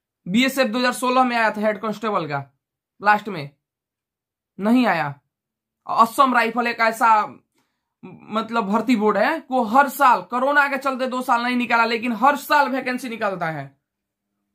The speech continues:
ज्यादा हो या कम हो, लेकिन हर साल निकलता है। तो दोस्तों, इससे निराश नहीं होना है।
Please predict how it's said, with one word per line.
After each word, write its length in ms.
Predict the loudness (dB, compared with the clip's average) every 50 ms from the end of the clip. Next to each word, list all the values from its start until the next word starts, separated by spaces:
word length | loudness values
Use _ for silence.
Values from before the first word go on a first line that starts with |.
| _ -6
ज्यादा 300 | 0 2 4 4 4 4
हो 200 | 4 4 4 4
या 160 | 4 2 -2 -2
कम 240 | 0 0 0 0
हो, 80 | 0 -2
लेकिन 280 | -2 -4 -4 -6 -6 -4
हर 220 | -2 -2 -2 -2
साल 260 | -2 -2 -2 -2 -2
निकलता 360 | -2 -2 -4 -4 -4 -4 -6
है। 100 | -8 -8 -10 -14 _ _ -20 -12
तो 60 | -6 -4
दोस्तों, 220 | -4 -4 -2 -4
इससे 140 | -6 -4 -2
निराश 360 | -2 2 4 2 2 2 0
नहीं 220 | -2 -2 -2 -2 0
होना 140 | 0 2 2
है। 140 | 2 0